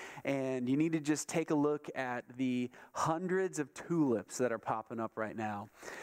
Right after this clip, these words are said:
In about a week or so, which timing-wise kind of fits perfectly for when we thought we were gonna be together for Easter Sunday,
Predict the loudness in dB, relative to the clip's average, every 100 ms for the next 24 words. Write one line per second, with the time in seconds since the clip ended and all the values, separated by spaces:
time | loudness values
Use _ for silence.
0 | -8 -4 0 0 -2 -2 2 2 0 -2
1 | -4 -2 0 2 2 2 2 2 -2 -8
2 | -4 -2 -2 -2 0 0 -2 -4 -4 -4
3 | -4 _ -4 -4 -4 -4 -4 -6 -4 -2
4 | 2 2 2 2 0 0 -2 0 0 0
5 | 2 0 0 0 0 2 2 4 0 0
6 | 0 2 2 0 0 0 2 0 2 0
7 | 0 -2